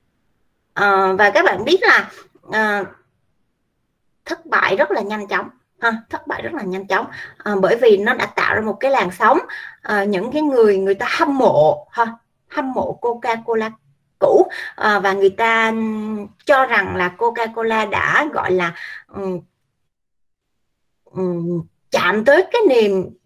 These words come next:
tự hào của họ và tự hào của nước Mỹ, và họ yêu cầu là phải quay lại với cái sản phẩm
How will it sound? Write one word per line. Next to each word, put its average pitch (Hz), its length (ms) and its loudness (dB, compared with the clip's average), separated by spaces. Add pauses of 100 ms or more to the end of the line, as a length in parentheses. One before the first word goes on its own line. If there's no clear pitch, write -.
(120)
tự 190 200 4
hào 208 340 0
của 196 180 -2
họ 226 400 2
và 190 60 -2
tự 185 200 -6
hào 214 280 -4
của 202 160 -6
nước 339 120 -2
Mỹ, 220 380 0 (580)
và 202 500 4
họ 214 260 0
yêu 320 140 -2
cầu 226 400 0 (120)
là 208 220 -2
phải - 120 -12
quay 254 220 0
lại - 380 0
với 220 280 -6
cái 294 80 -14
sản - 260 -16
phẩm - 100 -12